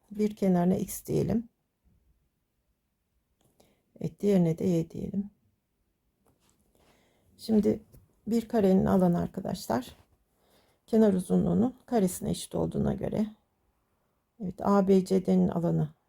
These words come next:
x kare eksi alanları farkı demiş. K L M'ninki de y karedir.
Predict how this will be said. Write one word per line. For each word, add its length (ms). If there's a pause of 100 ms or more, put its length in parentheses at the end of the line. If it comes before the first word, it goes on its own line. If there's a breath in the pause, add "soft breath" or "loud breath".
(120)
x 240
kare 300 (2000)
eksi 500 (360)
alanları 440
farkı 380
demiş. 460 (840)
K 260
L 140
M'ninki 540
de 240 (200)
y 120
karedir. 560